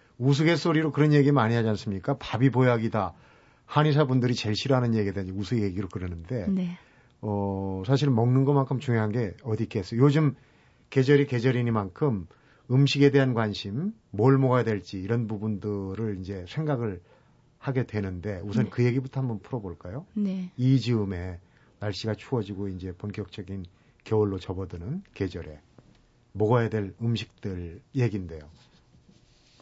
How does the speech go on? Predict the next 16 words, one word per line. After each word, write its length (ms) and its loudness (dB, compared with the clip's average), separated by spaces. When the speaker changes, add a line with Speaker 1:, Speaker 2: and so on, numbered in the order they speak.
Speaker 2:
네, 200 -2
이게 240 -4
보통 560 2
이제 540 0
그 340 -4
여름철이 540 4
되면은 800 -2
지구가 360 -2
굉장히 440 -2
태양열로 540 0
받아서 460 -8
뜨겁잖아요. 840 -6
Speaker 1:
네. 140 -14
Speaker 2:
근데 140 -4
가을이 480 -4
되면은 640 -2